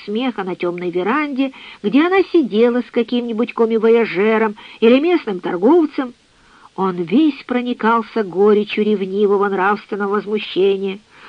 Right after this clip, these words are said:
Изнывая от обиды, он думал о ее маленьких спящих дочках и со страстным братским чувством о ее обманутом муже.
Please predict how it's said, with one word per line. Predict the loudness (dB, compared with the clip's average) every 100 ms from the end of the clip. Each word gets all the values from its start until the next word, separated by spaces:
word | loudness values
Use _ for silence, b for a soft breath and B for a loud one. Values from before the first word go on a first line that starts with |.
| B B
Изнывая | 4 4 4 2 4 4 4
от | 2 2
обиды, | 2 4 4 4
он | 0 0
думал | 2 2 4 2 2
о | 0
ее | 0 0 0
маленьких | 2 2 4 4 0 -4 -6
спящих | -4 -2 0 -2 -4 -4
дочках | -2 -2 -2 -6 -10 -12 b b b b -4
и | -4 -6 -8
со | -10 -8
страстным | -4 0 0 -2 -6 -6
братским | -2 -2 -2 -6 -10
чувством | -8 -2 -2 -2 -6 -10 -10 B B B
о | 0
ее | 2 2 2
обманутом | 2 0 0 2 2 0 -6 -8
муже. | -6 -2 0 0 -2